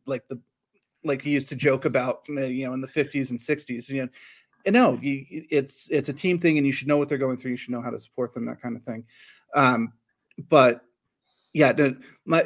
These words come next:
so my complaints about it, the movie, have nothing to do with that. It, it's purely from storytelling perspectives. We're just like, um, e-, especially with the whole thing with the panda being seen as, like, a negative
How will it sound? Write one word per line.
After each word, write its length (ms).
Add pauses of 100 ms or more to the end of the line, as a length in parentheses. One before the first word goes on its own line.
so 160
my 160
complaints 420
about 220
it, 180 (140)
the 100
movie, 300
have 240 (120)
nothing 320
to 80
do 140
with 120
that. 260
It, 180
it's 160
purely 380
from 120
storytelling 600
perspectives. 600
We're 80
just 200
like, 220 (540)
um, 420 (1200)
e-, 180
especially 520
with 320
the 100
whole 200
thing 240
with 120
the 60
panda 320
being 280
seen 300
as, 140
like, 240
a 80
negative 720